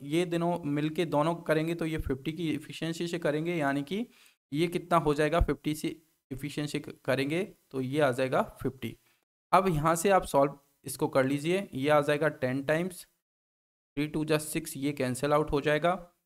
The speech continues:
टू फ़ाइव जा टेन और टू सिक्स जा ट्वेल्व, यानी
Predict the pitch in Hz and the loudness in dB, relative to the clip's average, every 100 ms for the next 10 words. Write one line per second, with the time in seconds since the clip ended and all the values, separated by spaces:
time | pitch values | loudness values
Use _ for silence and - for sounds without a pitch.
0 | _ _ _ _ _ _ - 175 190 - | _ _ _ _ _ _ -4 -4 -2 2
1 | 143 135 151 143 - 143 175 190 160 - | 4 4 2 0 2 0 0 -2 -4 -4
2 | - 170 202 - 151 143 151 147 139 127 | -6 -6 -6 -8 -10 -2 -2 0 0 0
3 | 123 131 135 143 | 0 -2 -2 -4